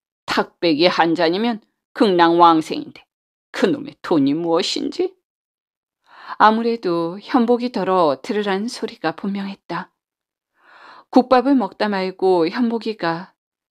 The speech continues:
주모에게 탁주를 한 병 주문했다. "저기 술 한 잔 드시죠."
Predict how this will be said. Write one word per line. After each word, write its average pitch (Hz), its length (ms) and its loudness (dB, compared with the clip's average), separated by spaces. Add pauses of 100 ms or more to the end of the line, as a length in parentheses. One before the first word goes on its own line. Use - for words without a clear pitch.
주모에게 185 840 0
탁주를 190 680 -4 (380)
한 196 220 -4
병 175 300 0
주문했다. - 840 -10 (1900)
"저기 196 520 2 (520)
술 185 800 2
한 196 220 -4
잔 196 220 0
드시죠." 190 640 -6